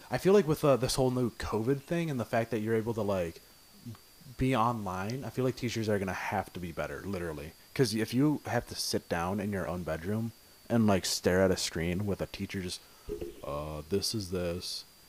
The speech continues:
this is this," you're literally gonna be like, "All right, like, please fire them. I, I, I can go to another school, for example. I, I don't have to be paying or doing nothing."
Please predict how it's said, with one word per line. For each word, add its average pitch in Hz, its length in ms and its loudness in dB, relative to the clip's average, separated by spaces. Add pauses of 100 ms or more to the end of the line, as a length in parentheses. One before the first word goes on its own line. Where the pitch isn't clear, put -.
(520)
this 78 280 -8
is 80 120 -8
this," 71 420 -8 (340)
you're 113 120 2
literally 110 200 4
gonna 107 80 2
be 107 80 4
like, 98 180 2
"All 92 60 0
right, 73 260 0 (140)
like, 95 300 0 (260)
please 104 280 -2
fire 78 260 0
them. 73 280 -8
I, 107 60 0 (160)
I, 104 300 0
I 104 100 2
can 110 240 -2
go 120 200 4
to 117 120 4
another 107 260 4
school, 95 400 -4
for 87 160 -2
example. 85 540 -4 (180)
I, 98 160 2
I 101 80 2
don't 107 100 -2
have 104 120 -4
to 98 80 -8
be 104 100 -2
paying 92 420 -6 (640)
or 113 160 6
doing 107 380 0
nothing." 80 420 -2